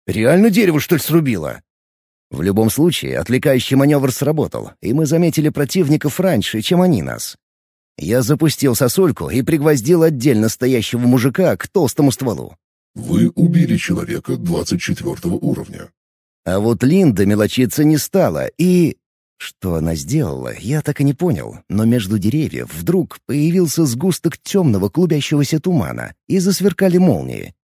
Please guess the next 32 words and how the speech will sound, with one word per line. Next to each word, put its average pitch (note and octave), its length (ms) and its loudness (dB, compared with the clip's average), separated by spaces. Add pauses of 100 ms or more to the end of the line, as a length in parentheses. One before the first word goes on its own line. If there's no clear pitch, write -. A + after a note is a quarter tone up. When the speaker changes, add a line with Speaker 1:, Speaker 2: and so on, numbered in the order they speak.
(300)
Speaker 1:
Три B2+ 280 2
трупа C#3+ 520 -2
я D#3+ 280 -2
точно F3+ 420 0
насчитал, C2 640 -4 (260)
а D#2 100 -6
ещё B2 360 -2
одного, D#2+ 400 -4
пытающегося A2 640 -2
убежать, C3+ 540 -4
завалил C#3+ 460 2
всё D#3 200 -2
той D#3+ 240 0
же C#3 140 0
сосулькой. F#2 640 -6 (340)
Speaker 2:
Вы B2 440 0
убили E3+ 380 0
человека - 640 -4
двадцать E3+ 480 -4
третьего D3 360 -6
уровня. - 580 -6 (640)
Speaker 1:
Огненным C3 560 2
шаром D#3+ 480 2
оно, A#2 240 2
конечно, A#2 760 0
и C3+ 120 -6
область D3 420 -2
поражения C#3 560 2
больше, B1+ 560 -6
да C#2 160 -8
и C#2+ 140 -4
красивее, E3 920 -2